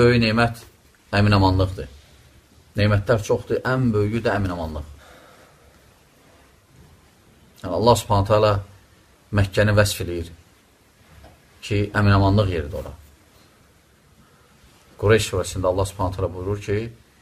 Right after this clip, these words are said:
"Əlləzi atamahum min cu və əmanahum min xavf." Və həmçinin dinimiz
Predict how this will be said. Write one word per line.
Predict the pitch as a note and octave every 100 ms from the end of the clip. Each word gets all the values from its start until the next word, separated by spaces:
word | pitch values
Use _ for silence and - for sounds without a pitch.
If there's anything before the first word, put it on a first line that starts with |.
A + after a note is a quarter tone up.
| _ _ _ - -
"Əlləzi | F#2 G#2 G2
atamahum | - E2+ G2+ G2 F2+ F#2
min | E2+
cu | E2 G2 A2 A2 -
və | F#2+ -
əmanahum | G2 F#2+ G#2 G#2 G2 G#2
min | F#2
xavf." | - A#2+ G#2 - - - _ _ _ _ _ _ _ _ _ _ _ _ _ _ _ _ _ _ _ _ _ _ _ _ _ _ _ _ _ _ -
Və | G#2
həmçinin | D#3 - C3 B2+ C3 -
dinimiz | - A2 A#2+ B2+ B2+ -